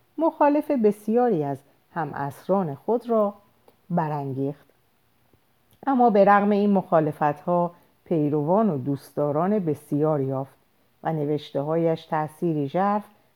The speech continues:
در اندیشه‌های مخاطبان بر جای گذاشت.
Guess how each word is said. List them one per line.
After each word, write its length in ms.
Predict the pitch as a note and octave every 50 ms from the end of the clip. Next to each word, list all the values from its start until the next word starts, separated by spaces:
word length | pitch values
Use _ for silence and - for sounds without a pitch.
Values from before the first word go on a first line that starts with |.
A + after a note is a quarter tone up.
| _ -
در 180 | F3 E3 E3 -
اندیشه‌های 800 | - D3+ D3+ C#3+ C3+ C3+ C3 - - F3+ F#3+ A3 C4+ D#4 D4 C#4
مخاطبان 800 | G#3+ F#3 D3+ - - C3 C3+ - - C#3 B2 C#3 D3 D#3 D#3
بر 180 | C3+ B2+ C3 B2+
جای 280 | B2+ - C3+ C3 C3 B2
گذاشت. 520 | - C3 C3 C3+ C3+ C3 C3 C3 _